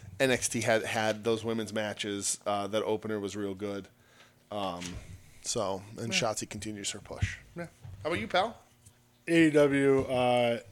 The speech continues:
Speaker 2: nothing really knocked it out of the park for
Speaker 1: No.
Speaker 2: me, but definitely the dog collar match.
Speaker 1: Mm-hmm.
Speaker 2: Um, N X T main event 'cause
Speaker 1: Yeah.
Speaker 2: it was fucking so much fun. And I could gush over that women's division forever.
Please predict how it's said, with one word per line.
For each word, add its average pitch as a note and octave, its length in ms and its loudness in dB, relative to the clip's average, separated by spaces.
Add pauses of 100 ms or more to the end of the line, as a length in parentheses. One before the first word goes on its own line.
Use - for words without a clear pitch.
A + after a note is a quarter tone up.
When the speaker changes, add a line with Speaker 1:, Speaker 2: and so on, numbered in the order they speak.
(280)
Speaker 2:
nothing G#3+ 340 4
really A3 200 6
knocked C3+ 420 2
it C3 60 2
out C3 120 4
of A#2+ 60 2
the G#2+ 80 -4
park C#3 320 0
for C3 120 0
Speaker 1:
No. F3+ 60 -2
Speaker 2:
me, F#3 280 2 (640)
but A#2 240 4 (440)
definitely D3 340 4
the A2+ 60 -6
dog G#2+ 220 2
collar G#2+ 300 -2
match. G#2+ 360 -4 (360)
Speaker 1:
Mm-hmm. C3+ 80 -12
Speaker 2:
Um, G#2+ 520 0 (640)
N D3+ 180 8
X C#3+ 260 6
T B2+ 300 6 (400)
main C3 300 6
event F#2+ 520 -4
'cause - 200 0
Speaker 1:
Yeah. B2+ 80 2
Speaker 2:
it - 20 0
was A2+ 160 -2
fucking A#2+ 600 -4
so - 240 -2
much A#2+ 240 -6
fun. A2 540 -6 (480)
And C3 80 2
I C#3+ 100 6
could A#2 340 -8
gush C3+ 300 4
over B2 280 0
that A#2+ 280 2
women's A#2+ 300 -2
division A2+ 480 -4
forever. F#2+ 920 -4